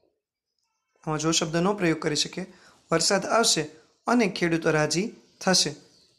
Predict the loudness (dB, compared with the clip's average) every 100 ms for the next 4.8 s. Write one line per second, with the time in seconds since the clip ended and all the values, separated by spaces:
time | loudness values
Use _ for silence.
0 | _ _ _ _ _ _ -4 2 2 2
1 | 0 2 2 4 2 2 0 -6 -18 -20
2 | _ 0 2 2 2 4 4 2 0 -2
3 | 0 0 2 0 0 -2 0 0 0 0
4 | 0 2 0 -2 -4 -4 -6